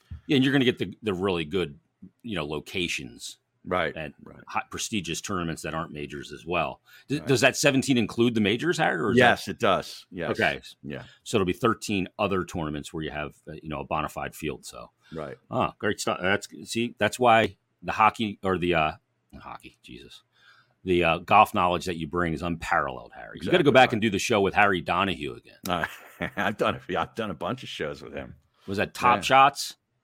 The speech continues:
Speaker 2: Top Shots.
Speaker 1: What was the show called?
Speaker 2: Inside Golf.
Speaker 1: Inside Golf with Harry Donahue and Harry Mays. It was a
Speaker 2: Top
Speaker 1: great show.
Speaker 2: Shots. Top Shots.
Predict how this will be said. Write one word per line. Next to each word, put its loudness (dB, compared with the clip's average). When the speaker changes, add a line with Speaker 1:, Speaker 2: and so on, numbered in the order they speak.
Speaker 2:
Top -12
Shots. -10
Speaker 1:
What 0
was -2
the -2
show 2
called? 2
Speaker 2:
Inside 0
Golf. -2
Speaker 1:
Inside 0
Golf 0
with -10
Harry 2
Donahue -2
and -6
Harry -4
Mays. -10
It -12
was -14
a -12
Speaker 2:
Top -10
Speaker 1:
great 2
show. 0
Speaker 2:
Shots. 0
Top -16
Shots. -12